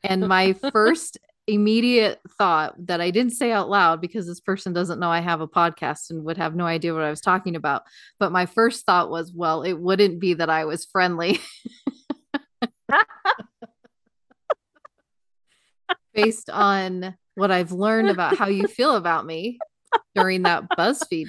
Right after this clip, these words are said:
Speaker 1: quiz.
Speaker 2: That's not how I feel about you. I think
Speaker 1: You
Speaker 2: you're
Speaker 1: said I
Speaker 2: perfectly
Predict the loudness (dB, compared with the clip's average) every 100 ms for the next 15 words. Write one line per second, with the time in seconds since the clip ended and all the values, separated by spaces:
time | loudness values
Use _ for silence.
0 | -6 -4 -2 -4 -6 -12 -14 -8 -6 -4
1 | 0 4 8 10 10 10 8 8 6 6
2 | 2 0 2 2 2 0 0 0 -2 -4
3 | 0 4 4 2 4 6 6 4 2